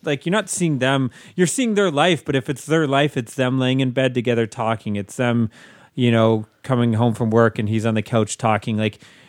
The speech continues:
it's pretty much these two people, and then the psychiatrist, psychiatrist, sorry, they contact in, in hopes that they can unlock, um, their amnesia with hypnosis. And then, so the whole movie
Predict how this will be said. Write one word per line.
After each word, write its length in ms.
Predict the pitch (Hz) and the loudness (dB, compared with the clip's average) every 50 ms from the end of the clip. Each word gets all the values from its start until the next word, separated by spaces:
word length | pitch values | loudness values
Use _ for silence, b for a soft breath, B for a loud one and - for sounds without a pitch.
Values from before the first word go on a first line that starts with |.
| B B | B B
it's 160 | 175 147 - | 0 0 0
pretty 200 | - - 190 190 | 0 2 2 4
much 180 | 214 185 - - | 4 2 2 0
these 160 | 185 175 147 | 0 0 0
two 120 | - - 160 | -2 -4 -2
people, 340 | - 160 151 143 160 147 | 0 0 0 2 0 0
and 200 | 151 147 143 143 | 2 2 2 2
then 100 | 143 143 143 | 2 2 2
the 80 | 143 | 0
psychiatrist, 880 | 131 - - 147 135 - - 143 143 143 139 - - 156 143 123 - - - _ _ 190 | 0 0 0 0 0 -2 -2 0 0 0 0 -2 -2 -4 -4 -4 -6 -12 -18 _ _ -16
psychiatrist, 1000 | - - - 143 135 - - 151 156 147 143 - - 151 135 131 - - B B B B B B | -6 -2 -2 -2 -2 -2 -2 -2 -2 -2 -2 -2 -4 -4 -4 -4 -6 -10 B B B B B B
sorry, 220 | - - - 143 131 | -6 0 2 2 4
they 100 | 131 127 | 2 2
contact 640 | - - 147 135 131 123 - 151 135 131 123 - - | 0 0 0 2 2 0 0 0 0 0 -2 -4 -10
in, 480 | - - 147 127 120 120 123 123 135 - | -12 -8 -6 -4 -2 -2 -2 -4 -6 -6
in 200 | - 156 131 127 | -4 -2 2 4
hopes 300 | 135 135 127 - - - | 4 2 2 0 -4 -4
that 200 | 135 117 - - | -4 -2 0 0
they 240 | 127 123 123 120 | 2 2 2 2
can 180 | 113 - 139 123 | 0 0 0 0
unlock, 600 | 120 117 113 117 120 123 123 123 120 - - - b b b b b b b b | 0 0 0 0 0 2 2 2 0 -2 -6 -14 b b b b b b b b
um, 480 | - 120 117 113 113 113 110 110 110 107 | -2 0 2 2 2 2 2 0 0 0
their 180 | 101 131 123 120 | 2 4 4 4
amnesia 400 | 113 117 123 120 113 104 110 113 | 4 2 0 -2 -2 -2 -2 -2
with 160 | 110 107 104 | -2 -2 -2
hypnosis. 760 | 110 107 98 110 110 110 107 - - - 107 98 - - - B B B B B B - | -4 -4 -2 0 0 0 0 0 0 0 0 0 0 -4 -10 B B B B B B -2
And 160 | 139 139 147 | 0 2 2
then, 120 | 147 143 | 2 2
so 140 | 135 - 180 | 0 0 0
the 120 | 165 156 131 | 0 0 2
whole 180 | 151 208 214 202 | 2 2 2 2
movie 580 | 180 175 175 165 156 170 170 165 160 147 b | 2 2 0 0 0 0 2 2 0 -2 b